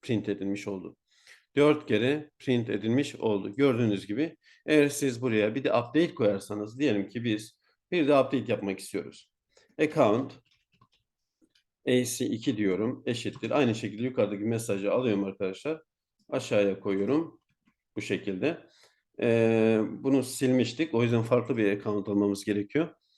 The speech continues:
Aynı account'u şey yapamayız. Bu kez üçü alıyorum. Üçün,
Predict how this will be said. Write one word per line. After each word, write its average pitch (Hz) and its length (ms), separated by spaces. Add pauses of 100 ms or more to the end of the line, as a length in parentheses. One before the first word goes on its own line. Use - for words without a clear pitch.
(320)
Aynı 113 360
account'u 110 480
şey 123 180
yapamayız. 107 600 (460)
Bu 123 120
kez 120 200
üçü 123 340
alıyorum. 101 600 (260)
Üçün, 131 500